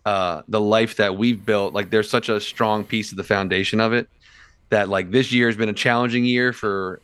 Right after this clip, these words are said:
a lot of them, like, them, me, just a lot of members of my family. And, uh, you know,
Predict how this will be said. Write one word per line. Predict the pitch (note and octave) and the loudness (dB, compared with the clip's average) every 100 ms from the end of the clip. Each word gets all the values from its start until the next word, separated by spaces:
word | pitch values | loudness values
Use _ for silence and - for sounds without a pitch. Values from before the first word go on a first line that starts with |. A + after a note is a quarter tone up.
| _ | _
a | G2+ | -2
lot | G2+ G#2 A2+ | 2 4 4
of | A2 A2 - - - _ | 0 -2 -14 -20 -20 _
them, | G#2 A#2 B2 | -2 0 0
like, | G#2+ G#2+ F#2+ | -2 -4 -2
them, | B2 C#3+ C#3+ C#3 | 0 2 4 4
me, | B2+ C3+ C3+ C3 B2 _ - _ | 2 2 2 0 -4 _ -20 _
just | - B2+ - _ - | -4 -4 -4 _ -2
a | |
lot | C#3 C#3+ | 2 2
of | C3+ | 4
members | C3 B2 A#2+ | 2 2 2
of | |
my | A2+ G2 | 0 -2
family. | - A2+ A#2 A#2 A#2 A#2+ - | -2 0 0 0 -2 -6 -6
And, | G#2 G2 G2 | -4 0 2
uh, | F#2+ F2+ E2+ E2+ _ _ _ _ _ | 2 2 -2 -6 _ _ _ _ _
you | G#2 | -4
know, | F#2 F2 | -4 -6